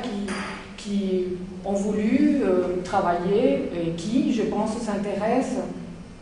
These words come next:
à une pensée qui, euh, tient à une certaine tradition,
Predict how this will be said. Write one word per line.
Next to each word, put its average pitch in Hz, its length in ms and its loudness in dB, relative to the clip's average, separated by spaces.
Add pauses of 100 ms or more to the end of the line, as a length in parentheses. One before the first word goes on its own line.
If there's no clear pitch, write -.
(420)
à 208 160 2
une 208 200 4
pensée 247 720 4 (480)
qui, 262 440 6
euh, 185 260 2 (360)
tient 262 400 6
à 202 160 2
une 196 60 0
certaine 208 380 0
tradition, 208 520 -2